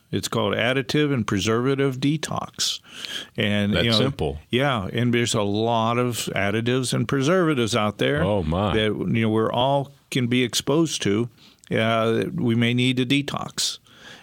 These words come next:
Speaker 1: And it activates your body to detox these human-made chemicals out of your systems,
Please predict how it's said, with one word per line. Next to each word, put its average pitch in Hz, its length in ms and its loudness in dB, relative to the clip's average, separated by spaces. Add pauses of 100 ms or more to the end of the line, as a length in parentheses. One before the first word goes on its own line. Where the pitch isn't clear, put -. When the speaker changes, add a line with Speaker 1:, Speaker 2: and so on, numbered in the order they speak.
Speaker 1:
And 101 440 0
it 101 140 0
activates 113 640 -2
your 104 80 0
body 101 380 0
to 95 100 0
detox 107 640 -2
these 98 340 0 (180)
human-made 110 920 0
chemicals 104 640 -2 (400)
out 113 240 0
of 110 80 0
your 95 140 0
systems, 90 640 -2